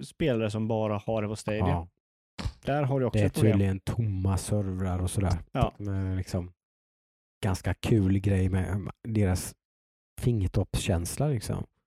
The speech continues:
Speaker 2: De plockade upp Destiny två och körde lite det som ett sånt här dragplåster.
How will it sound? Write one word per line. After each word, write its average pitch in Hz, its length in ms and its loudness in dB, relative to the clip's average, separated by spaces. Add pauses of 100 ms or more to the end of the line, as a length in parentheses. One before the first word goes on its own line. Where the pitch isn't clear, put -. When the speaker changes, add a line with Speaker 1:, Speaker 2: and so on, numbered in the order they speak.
(240)
Speaker 2:
De 101 120 -4
plockade 113 380 2
upp - 180 0
Destiny 113 380 0
två 131 520 2 (500)
och 98 60 0
körde 104 320 2
lite 104 220 0
det 95 120 2
som 95 160 -2
ett - 80 -6
sånt 95 120 0
här 90 60 -6
dragplåster. 104 880 -2